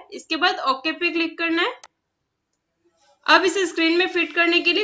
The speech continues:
control की को hold करते हुए ज़ीरो की press करेंगे और यहाँ पे आपको check करना है कि आपका foreground color black और background color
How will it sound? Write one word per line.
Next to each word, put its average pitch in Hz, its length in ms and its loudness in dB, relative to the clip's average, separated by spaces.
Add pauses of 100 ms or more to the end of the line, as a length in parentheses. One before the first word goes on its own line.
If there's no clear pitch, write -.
control 320 380 0
की 349 120 2
को 339 140 -4
hold 302 260 0
करते 320 220 -2
हुए 370 160 0
ज़ीरो 285 260 -4
की 339 120 -4
press 320 280 -4
करेंगे 330 360 0 (680)
और 269 140 -2
यहाँ 277 220 4
पे 349 120 6
आपको 349 240 2
check 285 280 0
करना 330 200 0
है 349 100 2
कि 349 100 -2
आपका 339 260 0
foreground 302 520 0
color 339 200 2
black 285 360 2
और 330 120 2
background 285 460 -2
color 339 220 0